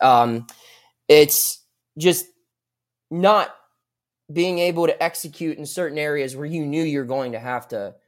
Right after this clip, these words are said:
face challenges there. It's, it's how you gotta figure out a way to get Blake Hinson the basketball. You gotta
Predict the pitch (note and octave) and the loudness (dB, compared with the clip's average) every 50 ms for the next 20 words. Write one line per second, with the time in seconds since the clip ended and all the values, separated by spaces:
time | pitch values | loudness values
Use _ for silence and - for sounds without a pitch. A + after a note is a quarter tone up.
0 | _ _ _ _ - D3+ C3 A#2+ - - G3 F#3+ G3 F#3+ D#3+ C#3+ B2+ A2+ A2 A2 | _ _ _ _ -12 -10 -10 -10 -8 -4 -2 -2 -2 -2 -4 -6 -8 -12 -14 -16
1 | A#2 A2 F#2+ F2 C2+ - - A#2 C3 A#2+ - - - - - C3+ - - - - | -12 -12 -10 -10 -10 -10 -10 -10 -10 -10 -10 -14 -14 -12 -14 -14 -14 -14 -16 -18
2 | - _ _ _ _ _ - D#3 E3 D#3+ D#3 - - _ - C#3+ C#3 C3+ E3 E3 | -18 _ _ _ _ _ -8 -4 -2 -2 -2 -4 -8 _ -18 -16 -8 -2 0 0
3 | E3+ E3 D#3+ - - E3 D#3 D3+ D#3 D3+ D3+ C#3+ C3+ C3+ D#3 E3 D#3 C3+ B2 C#3 | 0 0 -2 -4 -8 -8 -6 -2 0 0 0 0 0 0 -2 -2 -2 -4 -6 -8
4 | C3+ - C3 C#3+ C#3+ C#3 - E3 D#3 D3 - C3+ B2+ A#2 D3 D#3+ E3+ E3+ D#3+ - | -10 -8 -6 -8 -8 -8 -8 -12 -12 -12 -12 -12 -8 -4 -2 0 0 -2 -2 -6
5 | - C3 - A#2+ A#2+ A2+ A2 A#2 B2 B2 D3 D3 D3+ D#3 D#3 D3 C#3 | -12 -10 -6 -4 -4 -4 -4 -6 -6 -2 0 2 2 2 2 0 -2